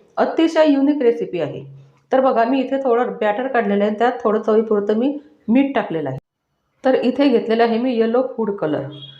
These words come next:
तर बघा, आता हा येलो कलर जो आहे, तर हा पावडर फॉर्ममध्ये आहे. तुमच्याकडे जर हा कलर नसेल, तर तुम्ही लिक्विड कलरसुद्धा इथे वापरू शकतात. आणि उत्तम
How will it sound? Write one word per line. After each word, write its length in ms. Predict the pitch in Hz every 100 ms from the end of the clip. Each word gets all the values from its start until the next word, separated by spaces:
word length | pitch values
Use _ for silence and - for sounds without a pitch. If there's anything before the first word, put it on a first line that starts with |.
| _ _ -
तर 100 | 247
बघा, 200 | 233 208
आता 160 | 208
हा 180 | 226 226
येलो 360 | 240 226 220 247
कलर 300 | 240 226 214
जो 140 | 214
आहे, 380 | 220 175 185 156
तर 80 | 202
हा 140 | 220
पावडर 420 | 226 233 208 208 247
फॉर्ममध्ये 360 | 202 190 190 165
आहे. 380 | 135 120 - _ _
तुमच्याकडे 440 | 220 226 262 262
जर 140 | 247 254
हा 160 | 208
कलर 260 | 208 220 220
नसेल, 420 | 226 220 220 220
तर 40 | 233
तुम्ही 260 | 233 233 240
लिक्विड 380 | 220 220 254 254
कलरसुद्धा 520 | - 233 233 202 196
इथे 260 | 196 196 220
वापरू 320 | 220 - 180
शकतात. 340 | - - 127 - - _ _ _ _ _ -
आणि 180 | 233
उत्तम 880 | - - 247 - - _ _ - 285